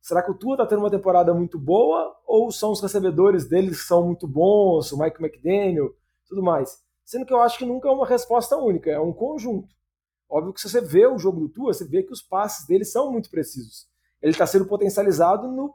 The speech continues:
principal aspecto dele, os passes curtos dele. Renatinho fez uma balançadinha de cabeça assim, mas os passes curtos dele são precisos. O problema dele é que ele não tem o mesmo braço que o Josh Allen ou o Patrick Mahomes tem.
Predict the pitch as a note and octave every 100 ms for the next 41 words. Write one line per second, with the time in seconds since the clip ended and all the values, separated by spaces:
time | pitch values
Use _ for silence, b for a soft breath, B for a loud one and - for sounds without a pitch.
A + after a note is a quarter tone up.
0 | _ A#3+ A#3 - A3+ D4 - B3+ - C#4+
1 | C#4 - F#4 D4 D3+ - _ _ _ -
2 | - F3+ - - A3 - D3 C#3 C3 D3
3 | - G#3+ F#3+ F3+ D#3 C#3+ D#3 D3+ D3+ C#3
4 | D3+ D3 D3 C#3+ C#3+ A#3 G3+ _ _ _
5 | F3 G#3+ A#3 B3 A3 G#3+ - G#3+ G3 F3
6 | G#3+ - B3 - F#3+ - C#3 - - E3+
7 | B3 A3+ G#3 B3+ C4 D#4 E4+ E4 B3+ D4+
8 | A#3 G3+ C#4 - F3+ G#3 - E4 - A3+
9 | - F#3+ F3 A#3 - A#3 - - F3 G3+
10 | A#3+ - G#3 C#3+